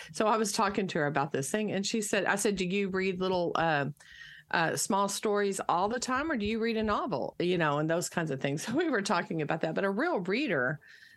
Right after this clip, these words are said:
who reads outside of school and in their lifetime, they read books. They read, they have choice. So we're just trying to imitate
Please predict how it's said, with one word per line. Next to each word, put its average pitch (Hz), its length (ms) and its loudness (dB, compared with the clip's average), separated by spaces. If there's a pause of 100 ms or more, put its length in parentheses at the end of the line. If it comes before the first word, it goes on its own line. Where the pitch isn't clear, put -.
(140)
who 214 200 2
reads 214 440 2
outside 185 640 2
of 151 180 0
school 214 540 0
and 147 240 0
in 185 160 2
their 175 180 2
lifetime, 160 800 0
they 202 200 0
read 220 400 -2 (300)
books. - 460 -2
They 170 180 2
read, 185 460 0 (440)
they 202 140 0
have 208 280 0
choice. 214 400 0
So 170 80 2
we're 202 160 0
just 277 180 -4
trying 269 180 0
to 196 60 -2
imitate 180 680 -2